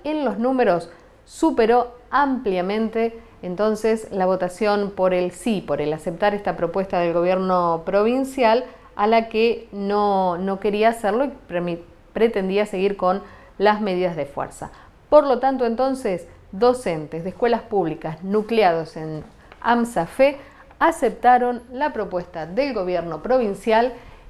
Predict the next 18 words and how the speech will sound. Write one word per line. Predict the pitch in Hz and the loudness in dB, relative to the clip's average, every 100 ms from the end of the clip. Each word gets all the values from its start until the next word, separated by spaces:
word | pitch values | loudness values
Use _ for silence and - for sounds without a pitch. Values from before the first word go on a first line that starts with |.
| - | -8
y | 262 269 | -2 2
van | 262 262 | 4 4
a | 247 | 0
trabajar | 247 254 226 - 226 220 - 196 | 2 2 2 -2 -2 -2 -4 -6
normalmente, | 202 196 180 190 247 285 254 185 165 165 277 277 - | -2 0 0 2 2 2 0 -2 -4 -2 -4 -4 -14
según | - 170 180 185 | -8 -4 -4 -4
así | 170 208 208 | -6 -6 -6
lo | - 165 | -4 -4
han | 165 165 160 151 - 175 | -4 -6 -8 -10 -10 -2
dado | 170 156 147 | 0 2 0
a | |
conocer, | 185 226 233 202 220 - - - - - | 0 -2 0 0 0 -6 -20 -20 -18 0
a | 269 277 | 0 2
través | 220 190 202 - - | 2 2 0 -6 -10
de | 202 247 | -2 -2
la | |
información | 214 - 208 196 185 175 156 | -2 -4 -4 -4 -4 -6 -6
gremial. | 147 131 - | -4 -6 -8